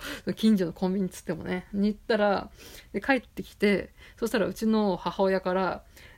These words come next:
「えー、高田のおばあちゃんが、あんたが歩いてるの見たってさっき言われたわよ」みたいなの言われて、こう、Twitterよりね、あ、本人届くの早いな、みたいな、思ったりとかして、こう、田舎のね、こう、プライバシーとデリカシーないあるあるみたいな。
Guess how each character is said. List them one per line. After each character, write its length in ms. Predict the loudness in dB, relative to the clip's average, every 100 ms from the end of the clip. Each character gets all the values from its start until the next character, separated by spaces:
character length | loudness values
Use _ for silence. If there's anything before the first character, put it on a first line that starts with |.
| -10
「え 340 | -6 -4 -4
ー、 20 |
高 280 | -6 2 4
田 120 | 6
の 160 | 4 2
お 60 |
ば 100 | 2
あ 80 | 0
ち 100 | 0
ゃ 40 | 0
ん 60 |
が、 360 | 0 0 -2 -6 -16 -6
あ 140 | 0
ん 80 | 2
た 120 | 2
が 300 | 2 2 4
歩 80 | 2
い 60 | 2
て 100 | 2
る 80 | 2
の 80 |
見 100 | 2
た 100 | 0
っ 20 | -2
て 200 | -2 -2
さ 120 | -2
っ 40 |
き 100 | 0
言 80 | 2
わ 60 | 2
れ 80 |
た 100 | 2
わ 80 | 2
よ」 200 | 4 2
み 80 | -2
た 60 | -6
い 20 |
な 60 | -6
の 60 | -4
言 80 | -4
わ 60 |
れ 60 | -4
て、 240 | -6 -6 -10 -20 -20 -18 -6
こ 100 | -4
う、 100 | -4
Twitter 420 | -4 -6 4 4
よ 120 | 6
り 80 | 2
ね、 300 | 0 0 -2 -10 -20 -20 -6
あ、 120 | -6
本 220 | 0 2
人 100 | 2
届 220 | 2 -2
く 20 | -2
の 40 |
早 180 | -2 0
い 60 | 0
な、 120 | -4
み 60 | -8
た 80 |
い 40 | -12
な、 100 | -12 -18 -20 -6
思 200 | 2 2
っ 80 | 4
た 140 | 0
り 80 | -2
と 100 | -4
か 120 | -6
し 120 | -6
て、 380 | -2 0 0 -4 -12 -20 -2
こ 100 | 0
う、 120 | 2
田 180 | 2 0
舎 120 | -2
の 120 | 0 0
ね、 440 | -2 -2 -4 -8 -16 -8
こ 200 | -4 -4
う、 40 |
プ 120 | 0
ラ 120 | 0
イ 80 | 2
バ 120 | 0
シ 180 | -4 -4
ー 20 | -4
と 100 | -2
デ 140 | 0
リ 80 | 0
カ 100 | -4
シ 160 | -2
ー 80 | -2 0
な 140 | 0
い 140 | 0 0
あ 120 | 0
る 140 | 0
あ 60 | -2
る 100 | -6
み 60 | -8
た 100 | -10
い 40 |
な。 120 | -12